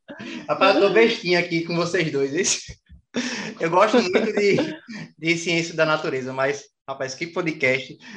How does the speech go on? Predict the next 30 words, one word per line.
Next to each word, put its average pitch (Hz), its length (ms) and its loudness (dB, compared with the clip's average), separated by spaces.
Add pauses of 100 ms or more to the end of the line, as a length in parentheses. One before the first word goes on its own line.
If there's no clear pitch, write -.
(120)
Eu 180 120 0
queria 208 340 4
dizer 185 400 2 (400)
o - 40 -16
seguinte, 165 480 -2
que - 160 -4
a 143 40 2
gente 180 220 -2
tá 208 140 2
aqui 196 400 0
na 160 160 2
Rádio 135 360 0
Tabajara 131 640 0
com 139 140 -12
o 110 100 -12
programa 101 440 -10
Se - 160 -8
Liga 101 240 -4
no 120 100 -2
Enem, 233 400 0 (380)
programa 190 520 4
de 185 120 0
preparação 180 880 0
para 165 180 2
o 160 60 -2
Exame 151 400 -4
Nacional 156 540 0
de 156 100 -6
Ensino 175 280 -6
Médio, 147 460 2